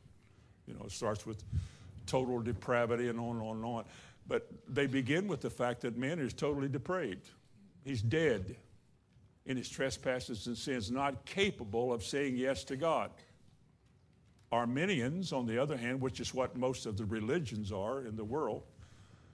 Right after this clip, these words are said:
followers of Jacob Arminius, and they called his religion Arminianism,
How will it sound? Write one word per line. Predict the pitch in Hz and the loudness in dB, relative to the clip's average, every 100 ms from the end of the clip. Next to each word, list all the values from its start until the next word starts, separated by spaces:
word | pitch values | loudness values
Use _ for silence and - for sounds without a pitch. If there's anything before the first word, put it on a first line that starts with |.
| - - | -20 0
followers | 110 113 113 113 104 | 4 4 4 0 -2
of | 113 104 | -2 -2
Jacob | 123 117 107 110 - | 0 -2 -2 -6 -6
Arminius, | 107 120 135 127 - - - - - - - - | -4 -2 -2 -4 -6 -8 -10 -14 -20 -20 -14 -8
and | 104 | -4
they | 104 113 113 | -4 -4 -4
called | - 110 107 | -2 -2 0
his | 113 110 | -2 -2
religion | 107 104 113 110 107 | -2 -2 -2 -2 -4
Arminianism, | 107 107 135 143 101 101 101 147 | -2 0 0 0 -2 -2 -4 -6